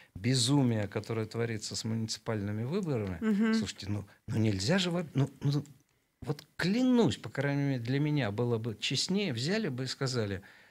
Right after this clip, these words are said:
Speaker 1: значит так, власть считает, э, действие Конституции с-, в настоящее время нецелесообразным, мы её выбрасываем.
Speaker 2: На
Speaker 1: Ну,
Speaker 2: время.
Speaker 1: честнее было бы, да. Но они же нарушают бесконечно, уже по ночам.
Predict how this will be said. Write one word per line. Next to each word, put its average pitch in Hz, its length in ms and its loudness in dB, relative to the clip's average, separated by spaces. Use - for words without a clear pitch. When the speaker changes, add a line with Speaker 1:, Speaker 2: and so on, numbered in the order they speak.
Speaker 1:
значит 143 300 0
так, 90 300 -4
власть 143 580 -4
считает, 139 720 -2
э, 113 180 -4
действие 120 500 -2
Конституции 131 920 -4
с-, - 200 -8
в - 120 -16
настоящее 131 500 -2
время 147 240 -2
нецелесообразным, 131 1040 -2
мы 160 140 -2
её 151 240 0
выбрасываем. 107 920 -4
Speaker 2:
На 233 120 6
Speaker 1:
Ну, - 20 4
Speaker 2:
время. - 120 6
Speaker 1:
честнее 196 840 6
было 101 360 -4
бы, 92 120 -10
да. 113 240 0
Но - 100 0
они 123 160 2
же 131 120 -2
нарушают 147 520 0
бесконечно, 147 680 -2
уже 120 180 -2
по 170 160 -2
ночам. 190 760 0